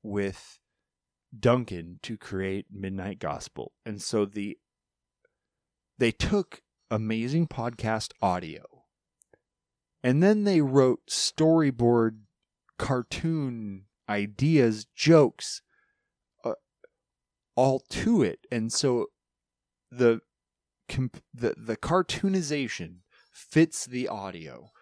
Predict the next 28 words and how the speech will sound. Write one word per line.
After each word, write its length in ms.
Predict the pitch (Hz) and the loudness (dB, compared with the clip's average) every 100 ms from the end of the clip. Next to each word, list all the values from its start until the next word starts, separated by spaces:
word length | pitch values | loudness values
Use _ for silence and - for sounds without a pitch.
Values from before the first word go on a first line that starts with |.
| _ _ | _ _
But 340 | 143 139 185 - | 0 4 4 2
if 200 | 117 - | -6 -4
you 100 | 151 | 0
were 120 | 170 | 0
to 140 | 185 151 | 2 0
watch 380 | 127 131 131 - | 2 0 -2 -6
the 80 | |
cartoon 560 | 113 135 95 - 135 110 | -6 -6 -6 -4 -4 -2
without 400 | 101 110 120 - | -6 -2 0 0
audio, 480 | 104 113 135 143 156 - _ | -2 -2 0 -2 -4 -12 _
it 80 | 135 | -2
would 160 | 135 127 | -2 -2
be 160 | 131 | -4
its 160 | 117 131 | -2 0
own 220 | 127 127 | 0 0
story 440 | - - 139 120 | 0 4 6 6
that 200 | 104 101 | 2 -2
wouldn't 420 | 127 131 143 131 113 | 2 4 4 2 -4
be 160 | 120 | -2
the 100 | 110 | -2
story 380 | 101 - 117 107 | -2 2 2 4
they're 140 | 98 | 0
telling 340 | - 113 95 95 | 0 -4 -4 -6
in 80 | 87 | -10
the 100 | - | -10
podcast. 560 | 101 90 - 78 - | -8 -8 -10 -12 -10
It's 160 | - - | -10 -6
brilliant. 440 | - 247 147 - | 0 0 0 -6